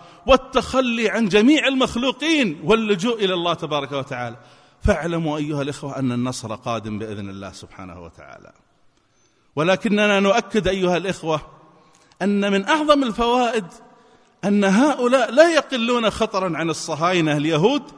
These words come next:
إن لم يكونوا أكبر وأعظم خطراً. لماذا؟ لأنهم يزعمون الإسلام وهو منهم براء. أيها الإخوة،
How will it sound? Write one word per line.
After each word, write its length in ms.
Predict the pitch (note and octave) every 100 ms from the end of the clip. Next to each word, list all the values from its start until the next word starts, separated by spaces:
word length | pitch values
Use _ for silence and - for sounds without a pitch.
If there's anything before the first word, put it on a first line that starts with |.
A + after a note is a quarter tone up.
| - -
إن 140 | D#4+ F4
لم 160 | C4+
يكونوا 540 | A#3+ A3 C#4+ B3 A#3 D#4
أكبر 360 | - D#3+ F3+
وأعظم 560 | F3 G3 C4+ A3+ G3+ F3+
خطراً. 640 | G#3 A#3 G#3+ G#3+ G3+ - - - -
لماذا؟ 540 | G#3+ F4 E4 G#3 F#3 E3+
لأنهم 580 | D#3+ G#3+ G#3 F3+ F3+ E3+
يزعمون 640 | E3 B2+ C3+ D#3 G#3+ B3
الإسلام 680 | C#4 C#4+ - C4 D4+ C4 C#3 - - - - _ _
وهو 300 | G#3 F#3+ F#3+
منهم 400 | G3 G3 F3+ E3
براء. 580 | D3+ D#3 D#3 - - - - - _ _ _ _ _ _ _ _ _ _ _ -
أيها 260 | C4+ B3 G#3+
الإخوة، 460 | G#3+ - F3+ E3